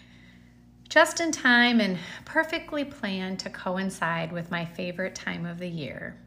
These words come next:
which is fall. So while it's been, like, in the mid eighties and super humid, I do know there's a bit of fall in the air because the nights are cooling down and there are some leaves dropping onto my deck.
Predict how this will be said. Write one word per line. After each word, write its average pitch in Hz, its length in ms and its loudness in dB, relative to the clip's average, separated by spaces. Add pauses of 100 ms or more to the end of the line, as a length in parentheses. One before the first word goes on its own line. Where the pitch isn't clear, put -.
(200)
which 175 200 -10
is 170 160 -8
fall. - 500 -6 (1700)
So 196 380 6 (120)
while 214 240 6
it's 214 180 -6
been, 196 460 2 (540)
like, 185 200 -2
in 180 120 -4
the 170 80 -4
mid 185 400 0
eighties 190 560 -6
and 156 260 -8 (220)
super 196 400 -4
humid, 180 540 -4 (140)
I 190 140 0
do 311 640 -4
know 233 400 0
there's 214 200 -6
a 196 60 -4
bit 190 200 -2
of 190 100 -8
fall 170 340 -2
in 170 80 -4
the 170 240 -8
air - 300 -10
because 160 580 -6 (460)
the 185 80 -6
nights 214 340 0
are 233 60 -4
cooling 220 480 -2
down 190 560 0
and 151 200 -4
there 147 140 -6
are 165 60 -10
some 165 240 -6
leaves 208 420 -4
dropping 190 400 -2
onto 180 240 -4
my 180 160 -4
deck. 170 480 0